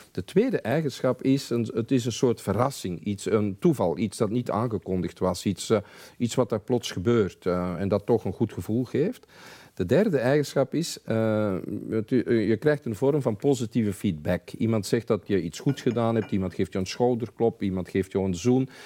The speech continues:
iemand zegt dat je een fijn mens bent. Je krijgt een vorm van waardering. En, <coughs> en de vierde eigenschap is, eh, je staat niet alleen op die foto. Er zijn nog andere mensen bij op die foto. En dat maakt jou gelukkig. Hoeveel van die eigenschappen herken jij in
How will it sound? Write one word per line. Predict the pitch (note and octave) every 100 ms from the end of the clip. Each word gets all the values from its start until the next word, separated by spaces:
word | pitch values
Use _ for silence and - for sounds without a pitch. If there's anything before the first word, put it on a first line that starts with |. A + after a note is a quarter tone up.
| - -
iemand | A2 G2+
zegt | A2+ G2+
dat | G2
je | -
een | F#2
fijn | G2+ F2+
mens | F2+ B2 B2
bent. | - A#2+ A2+
Je |
krijgt | A2 C3+ C3
een | G#2+
vorm | C3 C3 B2
van | A#2 G#2+ -
waardering. | E2+ G#2+ G2+ A#2 A2+ F#2+ D#2+ D#2 D#2+ - - - - -
En, | A#2+ A2
<coughs> | G2+ - - - - - - - G#3+
en | G#2+
de | F2+
vierde | E2 E3+ F#3 C#3
eigenschap | G#2+ B2 B2+ - C#3 C3+
is, | - A#2+ A#2 -
eh, | G#2+ G2+
je | A2
staat | - C#3
niet | B2+ A2+
alleen | F2+ G#2+ B2
op | D#2
die | E2
foto. | - E2 F#2 D#2
Er | F2
zijn | - G#2
nog | F#2 -
andere | A2 C3+ G#2+
mensen | F2+ G#2 A#2+ - D#2
bij | E2+ G#2+
op | - D#2
die | D#2+
foto. | - D2 D#2 - E2+ - - - -
En | - F#2+
dat | A2+ B2
maakt | G#2 G#2
jou | F#2 F2 E2+ -
gelukkig. | - D2+ D2+ - F2
Hoeveel | - F#3+
van | G3
die | F3 C#3+
eigenschappen | D3 C3+ - A#2 G#2+
herken | G2+ F#2+ B2+ A#2
jij | A2 G#2
in | - E2+ D#2+